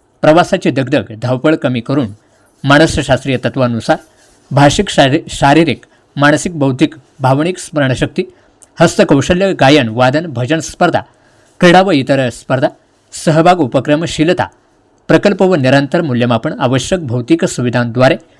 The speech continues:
लहान विद्यार्थ्यांचा जास्तीत जास्त सर्वोच्च विकास साधण्याचा प्रयत्न आपल्या संस्थेच्या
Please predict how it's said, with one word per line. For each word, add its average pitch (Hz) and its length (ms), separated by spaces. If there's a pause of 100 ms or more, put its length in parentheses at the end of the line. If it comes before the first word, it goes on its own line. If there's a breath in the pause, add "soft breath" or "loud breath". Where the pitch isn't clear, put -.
(240 soft breath)
लहान 160 320
विद्यार्थ्यांचा 139 640 (120)
जास्तीत 147 360
जास्त 165 260
सर्वोच्च 127 400
विकास 131 420
साधण्याचा 139 500 (560 soft breath)
प्रयत्न 165 260
आपल्या 139 320
संस्थेच्या 139 480